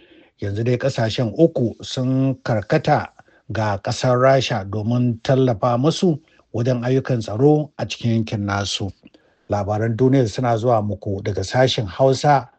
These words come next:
na Amurka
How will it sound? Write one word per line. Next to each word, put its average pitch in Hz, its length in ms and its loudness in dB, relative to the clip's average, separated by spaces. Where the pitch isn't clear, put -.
na 127 440 0
Amurka 147 1160 4